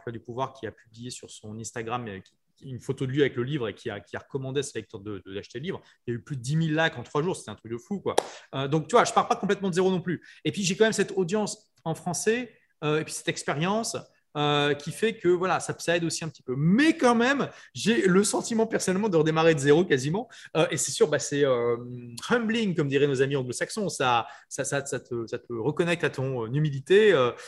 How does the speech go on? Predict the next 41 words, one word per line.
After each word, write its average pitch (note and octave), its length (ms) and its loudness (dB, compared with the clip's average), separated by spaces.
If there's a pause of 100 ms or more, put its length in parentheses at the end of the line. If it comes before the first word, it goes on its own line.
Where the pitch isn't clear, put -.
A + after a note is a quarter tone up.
(200)
euh, B2 460 2
et C#3 100 -6
puis, - 240 -6
et C3+ 80 2
puis, C3+ 260 -4
euh, C3 60 4
voilà, A3 220 4
et A3 40 2
c'est, - 140 -6
ça C#3+ 120 -2
peut D3+ 100 0
être - 120 -4
un - 60 -6
peu D3 120 -4
frustrant G3 440 -4
parce - 180 -6
que, B2+ 200 -2 (520)
euh, B2 360 -10 (260)
je, A#2+ 800 -6 (440)
je C#3 140 -8
vais D3+ 80 0
faire - 180 4
beaucoup E3+ 280 -2
d'efforts G3+ 420 2
avec C#3+ 260 2
beaucoup C#3 360 -4
moins E3 120 -2
de D3 60 -2
résultats. C#3 440 -2
J'ai C3+ 120 -6
pas D#3+ 140 -2
le D3 80 0
même C#3+ 160 -2
effet C#3 180 -4
de C3+ 60 -6
levier C#3+ 200 -2
que D3 100 -12
sur - 140 -12
le A#2+ 40 -10
marché A#2 200 -8
francophone F3 560 -4